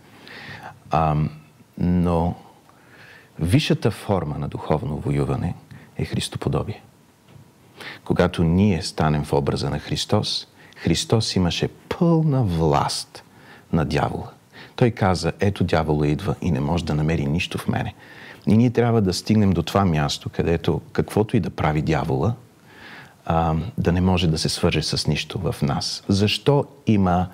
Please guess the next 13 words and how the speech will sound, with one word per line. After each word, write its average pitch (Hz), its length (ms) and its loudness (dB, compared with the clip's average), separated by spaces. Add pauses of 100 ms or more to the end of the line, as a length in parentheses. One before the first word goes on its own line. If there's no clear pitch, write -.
(200)
тези 82 220 2
проблеми, 87 460 0
които - 260 -2
ги 69 140 0
има? - 180 -2 (480)
Защото 107 360 0
дявола 90 480 2
намира 85 580 2 (640)
вратички 85 680 0
в, 80 200 -2 (200)
а, 82 100 -2
човешкия - 480 0
живот. - 460 -4